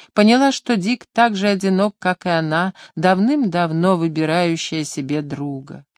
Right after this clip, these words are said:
А Дик? Дик принял ее из цеха и все время возился с ней до самого старта. Он и не заметил, как она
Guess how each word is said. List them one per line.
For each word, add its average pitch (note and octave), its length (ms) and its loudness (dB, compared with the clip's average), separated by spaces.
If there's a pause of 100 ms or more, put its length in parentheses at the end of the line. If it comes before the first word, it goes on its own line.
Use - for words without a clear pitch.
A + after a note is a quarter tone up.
(380)
А A#2+ 140 -4
Дик? F#3 300 -8 (880)
Дик C4 340 -2
принял G#3+ 460 -2
ее E3+ 340 -2 (240)
из D#3+ 180 0
цеха C#3+ 720 -10 (200)
и A3 140 0
все D#4+ 240 0
время A3 320 -2
возился D3+ 540 -4
с - 120 -12
ней C#3 180 -6
до C#3+ 180 -4
самого E3+ 420 -2
старта. - 760 -8 (400)
Он D4 180 4
и D4+ 40 4
не D4 140 2
заметил, C#4+ 500 -2
как D#3 240 -4
она F3 320 0